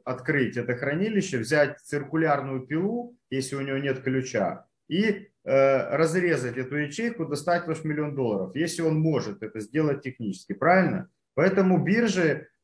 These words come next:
э, скажем так, держат от такого исхода событий,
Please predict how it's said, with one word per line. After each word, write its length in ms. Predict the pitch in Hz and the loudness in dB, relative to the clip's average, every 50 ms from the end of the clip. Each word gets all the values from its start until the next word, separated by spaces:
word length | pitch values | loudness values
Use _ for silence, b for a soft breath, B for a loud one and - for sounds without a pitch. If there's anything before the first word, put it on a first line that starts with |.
| _ - | _ -6
э, 200 | - 120 123 120 | -2 0 0 0
скажем 420 | - - 156 156 147 156 151 - | 0 0 0 0 0 0 -2 -2
так, 220 | - 151 135 123 117 | -2 -2 -4 -2 0
держат 480 | 135 160 156 131 113 - 110 98 - | 2 2 4 4 2 -2 -6 -8 -6
от 220 | - 117 123 - - | -6 -8 -6 -4 -4
такого 600 | 147 143 - 160 151 143 135 127 120 120 117 - | -4 -2 2 4 4 6 6 6 6 6 4 2
исхода 440 | 127 - - - 151 139 147 - 151 | -2 -4 -4 -2 -2 -2 -2 -4 -4
событий, 720 | - - 151 143 160 208 233 202 - 165 143 127 127 - | -4 -6 -4 -2 0 0 0 0 0 -2 -2 -2 -4 -8